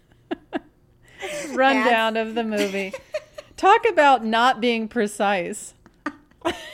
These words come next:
Speaker 1: We are the opposite of Alex.
Speaker 2: We are the, uh, we, we only live in the gray area.
Speaker 1: Oh
Speaker 2: He's
Speaker 1: my
Speaker 2: black
Speaker 1: God.
Speaker 2: and white. We're just
Speaker 1: He
Speaker 2: like,
Speaker 1: would
Speaker 2: "Mm."
Speaker 1: hate us.
Speaker 2: Oh, he would hate us.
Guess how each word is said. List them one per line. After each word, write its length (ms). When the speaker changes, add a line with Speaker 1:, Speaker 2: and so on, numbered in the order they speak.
Speaker 1:
We 220
are 200
the 140
opposite 880
of 240
Alex. 680
Speaker 2:
We 240
are 120
the, 180
uh, 340
we, 180
we 220
only 360
live 280
in 100
the 80
gray 320
area. 440
Speaker 1:
Oh 220
Speaker 2:
He's 80
Speaker 1:
my 140
Speaker 2:
black 200
Speaker 1:
God. 60
Speaker 2:
and 180
white. 360
We're 140
just 100
Speaker 1:
He 200
Speaker 2:
like, 40
Speaker 1:
would 20
Speaker 2:
"Mm." 200
Speaker 1:
hate 400
us. 540
Speaker 2:
Oh, 120
he 220
would 200
hate 260
us. 180